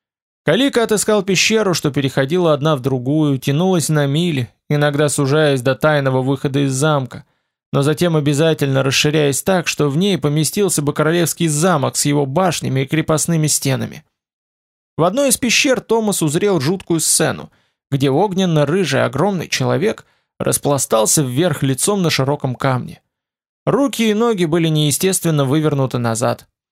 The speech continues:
Томас с трудом рассмотрел в слабом свете толстые цепи. Человека приковали так, чтобы чувствовал боль в вывернутых суставах. Над ним висела толстая, отвратительная змея, уже убитая.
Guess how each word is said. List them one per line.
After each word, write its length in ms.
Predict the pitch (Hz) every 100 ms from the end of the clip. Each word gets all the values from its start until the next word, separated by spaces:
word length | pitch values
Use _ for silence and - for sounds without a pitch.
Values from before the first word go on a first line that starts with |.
| _ _ _ _
Томас 340 | 240 262 240 -
с 100 | -
трудом 360 | 196 196 226
рассмотрел 600 | 196 185 - 170 202 208
в 40 | 170
слабом 400 | - 196 180 160
свете 360 | - 202 196
толстые 460 | 151 185 175 - 160
цепи. 460 | - 151 127 - - _ _ _ _
Человека 480 | - 127 151 208 160
приковали 500 | 156 147 139 180 156
так, 320 | - 220 165
чтобы 280 | - 139 131
чувствовал 560 | - 262 - 220 208
боль 320 | 175 180 226 170
в 140 | 135
вывернутых 560 | 175 175 160 165 156 -
суставах. 640 | 147 - 131 110 - - _ _ _ _ -
Над 240 | 175 185
ним 300 | 170 240 185
висела 480 | 127 131 - 131 127
толстая, 600 | - 214 208 - - 107
отвратительная 720 | - - 139 214 185 170 165
змея, 500 | 139 143 151 131 85 - _ _ _ -
уже 220 | 208 226
убитая. 580 | 220 202 151 120 - -